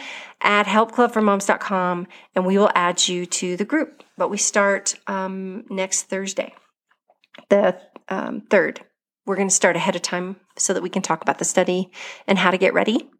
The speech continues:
And then we start our new summer book, The Wise Woman Stays, which is an amazing book, you guys. And we start on, um, July or June seventh, the following Monday after that Zoom group we start. And so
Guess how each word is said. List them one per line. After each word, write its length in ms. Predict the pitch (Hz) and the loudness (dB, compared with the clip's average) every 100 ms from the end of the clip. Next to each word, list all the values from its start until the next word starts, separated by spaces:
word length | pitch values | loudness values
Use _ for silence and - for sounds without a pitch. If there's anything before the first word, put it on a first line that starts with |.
| _ - - - - | _ -16 -16 -16 -2
And 160 | 233 233 | 2 4
then 140 | 226 | 4
we 120 | 226 | 4
start 320 | 220 - 240 - | 2 4 4 4
our 360 | 208 208 208 | 4 4 2
new 480 | 202 226 226 262 294 | -2 0 2 4 4
summer 360 | 294 269 254 233 | 4 4 2 4
book, 300 | 180 170 - _ _ | 2 0 -10 _ _
The 100 | 190 | -2
Wise 300 | 185 190 196 | 2 2 2
Woman 160 | 226 220 | 0 0
Stays, 640 | - - 208 185 175 - | -2 2 4 4 0 -4
which 140 | 180 | -6
is 120 | 185 | -2
an 80 | 190 | -2
amazing 560 | 185 190 202 226 247 240 | 0 2 4 4 4 4
book, 240 | 208 196 | 2 0
you 60 | 196 | -2
guys. 280 | 175 165 165 | 0 0 0
And 140 | 196 | 0
we 80 | 190 | 0
start 360 | - 196 185 - | 2 2 2 -2
on, 340 | 185 180 175 - - - _ _ 190 | -4 -2 -6 -10 -20 -20 _ _ -4
um, 400 | 185 175 - - | -2 -4 -8 -12
July 440 | - 180 175 170 170 | -6 0 2 2 2
or 140 | 185 170 | 0 0
June 320 | - 208 208 | 2 4 4
seventh, 480 | - 170 - - - - _ _ _ _ _ _ _ _ _ - _ | 2 0 -2 -10 -20 -20 _ _ _ _ _ _ _ _ _ -14 _
the 80 | 202 | 0
following 340 | 190 185 190 | 2 4 4
Monday 320 | 185 190 170 | 4 4 4
after 520 | 170 170 196 175 170 - - | 2 0 -2 -2 -2 -4 -2
that 180 | 160 | -2
Zoom 280 | - 190 185 | -2 -2 -2
group 240 | 170 165 196 | -2 -4 -2
we 60 | |
start. 360 | - - - - | 0 -2 -2 -8
And 160 | 208 190 | -6 -2
so 260 | - 196 | 2 2